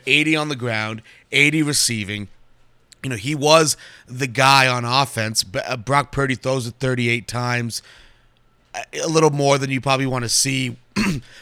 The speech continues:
But my point of it is in the third quarter there, when you're up by a touchdown and you stop Kansas City out of the half, you don't give Christian McCaffrey the ball at all until you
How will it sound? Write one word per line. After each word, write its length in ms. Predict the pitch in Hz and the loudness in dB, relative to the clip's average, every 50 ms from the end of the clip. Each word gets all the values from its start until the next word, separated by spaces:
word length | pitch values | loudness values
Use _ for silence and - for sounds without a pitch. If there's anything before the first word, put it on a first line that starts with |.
| - _ | -2 _
But 280 | 175 175 156 - - | 6 6 6 6 0
my 160 | - 156 151 | 2 2 2
point 380 | 131 - - 185 226 254 254 185 | 2 2 0 2 4 4 6 4
of 100 | 151 135 | 4 6
it 160 | 139 139 127 | 4 4 4
is 160 | 127 139 120 | 2 0 -2
in 80 | 139 131 | -4 -6
the 60 | 123 | -6
third 340 | 117 - 190 208 233 233 - | -4 0 6 6 6 6 4
quarter 320 | - - 196 202 190 175 | 0 4 4 4 6 4
there, 260 | 147 131 139 135 135 131 | 4 4 4 4 4 2
when 220 | 127 131 131 127 | 2 -2 -2 0
you're 200 | 127 127 123 - - _ _ | 0 0 0 -2 -4 _ _
up 300 | 156 175 190 185 - 139 | 6 6 6 4 0 0
by 340 | 139 151 143 139 135 131 131 - | 2 4 4 4 4 2 0 -2
a 80 | - 131 | -6 -8
touchdown 840 | 120 _ - - 147 165 160 - - - 127 117 113 113 113 110 - - - - - - _ | -6 _ -4 0 0 2 2 0 -2 0 0 0 0 -2 -4 -6 -8 -14 -20 -20 -20 -10 _
and 160 | 131 131 131 | -4 -4 -2
you 60 | 131 | -2
stop 420 | 120 - - - 147 143 - - _ | -2 -2 2 4 4 4 4 2 _
Kansas 340 | - 156 147 139 123 123 123 | -2 -2 0 0 0 0 2
City 380 | - - 139 139 135 131 127 | 2 4 4 2 2 2 2
out 120 | 123 120 117 | 2 2 0
of 60 | 113 | 0
the 80 | 110 | -2
half, 480 | 107 98 107 110 113 107 107 107 113 - - - - - - - - _ | -4 -2 0 2 2 4 2 2 0 -4 -10 -20 -20 -20 -20 -20 -20 _
you 360 | 120 117 127 139 139 123 110 107 _ - | -10 -6 -4 -4 -4 -6 -10 -14 _ 4
don't 480 | 147 151 156 170 175 165 - - 135 | 4 6 6 6 4 2 -4 -12 -10
give 400 | 110 127 139 143 143 139 139 - | -2 2 4 4 4 4 2 0
Christian 420 | - - 143 151 - - - 123 123 | -4 -4 -2 -2 -2 -4 -4 -6 -8
McCaffrey 460 | 110 - 131 123 127 120 101 123 120 | -6 -2 0 0 0 0 -2 -4 -6
the 80 | 107 | -6
ball 460 | 107 95 92 113 113 120 120 120 - - | -6 -6 -4 -4 -2 0 0 -2 -4 -2
at 220 | - 120 117 - - _ _ _ _ | -4 -4 -4 -4 -6 _ _ _ _
all 480 | 147 165 165 143 127 120 113 117 117 - - - - | 6 8 8 8 8 6 4 2 0 -2 -8 -20 -12
until 560 | - 113 120 120 - 139 135 127 127 123 117 - - - _ | -10 -10 -8 -4 -2 0 0 2 0 -2 -4 -6 -14 -16 _
you 280 | 113 123 127 120 107 | -6 -4 -4 -4 -6